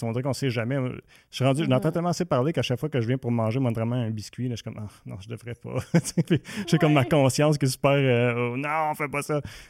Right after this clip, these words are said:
Speaker 1: Comme si c'était la grosse affaire grave. Mais je me dis, « Bon, euh, tu sais, c'est tout ça en quantité limitée. Ça devrait être jamais. » Parce qu'il y en a qui m'ont dit ça. Comme, moi, je mange jamais de sucre, euh, ben, du sucre raffiné, là. Euh,
Speaker 2: Ouais.
Speaker 1: faut jamais je consomme, tu sais, faut jamais consommer ça, puis tout ça. Puis là, c'est, «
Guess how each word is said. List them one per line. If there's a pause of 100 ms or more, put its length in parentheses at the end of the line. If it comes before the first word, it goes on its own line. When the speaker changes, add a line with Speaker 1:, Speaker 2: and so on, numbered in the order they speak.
(120)
Speaker 1:
Comme
si
c'était
la
grosse
affaire
grave.
Mais
je
me
dis, «
Bon,
euh,
tu (140)
sais,
c'est
tout
ça
en
quantité
limitée.
Ça
devrait
être
jamais. »
Parce
qu'il
y
en
a
qui
m'ont
dit
ça.
Comme,
moi,
je
mange
jamais
de
sucre,
euh,
ben,
du
sucre
raffiné,
là. (600)
Euh,
Speaker 2:
Ouais.
Speaker 1:
faut
jamais
je
consomme,
tu
sais,
faut
jamais
consommer
ça,
puis
tout
ça.
Puis
là,
c'est, «